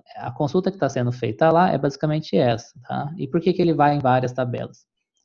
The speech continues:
Porque eu tô fazendo uma consulta só nessa tabela aqui, ó, ordem item. E lá no meu template, eu, eu vou lá e mando ele numa outra for again key, que é order,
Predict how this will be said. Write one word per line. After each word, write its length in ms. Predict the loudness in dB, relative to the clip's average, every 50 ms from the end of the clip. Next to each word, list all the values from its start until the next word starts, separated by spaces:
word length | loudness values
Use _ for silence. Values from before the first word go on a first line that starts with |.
| _ _ _ _ _ _
Porque 200 | _ -12 -6 -6
eu 40 | -4
tô 80 | -4 0
fazendo 200 | 0 2 2 4
uma 120 | 2 2
consulta 540 | 0 0 -2 -4 -2 0 0 0 0 0 -2
só 140 | -2 0 0
nessa 200 | 0 0 -2 0
tabela 400 | 0 0 2 2 2 2 2 0
aqui, 180 | -2 -2 -4
ó, 60 | -4 -4
ordem 400 | -2 -4 -4 -2 -2 -2 0 0
item. 260 | 0 -2 -4 -6 -10 -16 _ _ _ _ _ _ _ _ _ _ _ _ _ _ -2
E 60 | 2
lá 180 | 4 6 6 6
no 80 | 6
meu 120 | 4 4 2
template, 800 | 2 -2 -4 -4 -4 -2 0 2 2 0 0 -4 -8 -16 -20 _ _ _ _
eu, 80 | -8 -6
eu 420 | -6 -8 -8 -6 -4 -2 -2 -2
vou 120 | 0 2 2
lá 120 | 4 4
e 60 | 2
mando 220 | 2 0 0 2 2
ele 400 | 2 2 0 0 -2 -4 -6 -8
numa 300 | -8 -6 -2 0 0 2
outra 260 | 2 2 2 2 0
for 180 | -2 0 0 0
again 240 | 2 0 0 -2 -2
key, 180 | -4 -6 -8
que 140 | -6 -4 -2
é 60 | 0
order, 500 | 2 2 2 2 2 0 0 -2 -4 -4